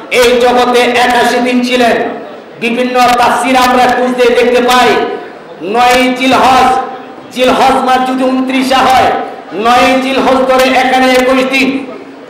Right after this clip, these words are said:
চান্দ্র মাস একটি যাবে ঊনত্রিশ, আরেকটি যাবে ত্রিশ। নয় জিলহজ, জিলহজ মাস ঊনত্রিশে ধরে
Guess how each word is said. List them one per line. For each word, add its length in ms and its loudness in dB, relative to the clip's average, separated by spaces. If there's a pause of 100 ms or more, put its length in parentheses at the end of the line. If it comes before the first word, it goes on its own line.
চান্দ্র 340 0
মাস 380 2
একটি 280 -2
যাবে 240 2
ঊনত্রিশ, 500 0 (360)
আরেকটি 500 0
যাবে 220 4
ত্রিশ। 460 0 (720)
নয় 480 2
জিলহজ, 580 2
জিলহজ 300 0
মাস 380 2
ঊনত্রিশে 440 -2
ধরে 340 2